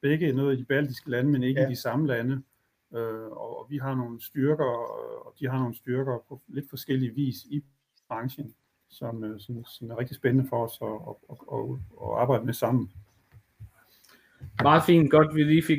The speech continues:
Speaker 3: placeret den del også. Der var lidt omkring det her med, øhm, med om I vil fortsætte under Sanistål-navnet, eller om det vil være med et Alcel-navn, hvad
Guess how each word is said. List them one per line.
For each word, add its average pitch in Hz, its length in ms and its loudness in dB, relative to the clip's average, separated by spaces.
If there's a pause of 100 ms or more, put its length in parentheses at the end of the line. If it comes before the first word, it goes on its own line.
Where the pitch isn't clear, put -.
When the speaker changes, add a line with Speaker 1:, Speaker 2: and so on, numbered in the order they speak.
(120)
Speaker 3:
placeret 147 420 8
den 147 200 8
del 156 180 8
også. 143 280 8 (160)
Der 147 80 2
var 170 220 6
lidt 190 260 10
omkring 180 440 4
det 170 120 4
her 170 280 4
med, 139 440 8
øhm, 120 560 6 (580)
med 127 160 6
om 143 100 4
I 127 80 8
vil 127 240 4
fortsætte 160 640 6
under 131 220 4
Sanistål-navnet, 151 1300 4
eller 143 140 6
om 135 340 4
det 135 140 6
vil 127 160 8
være 120 200 6
med 113 320 4
et 110 160 0
Alcel-navn, 117 720 4
hvad 113 140 4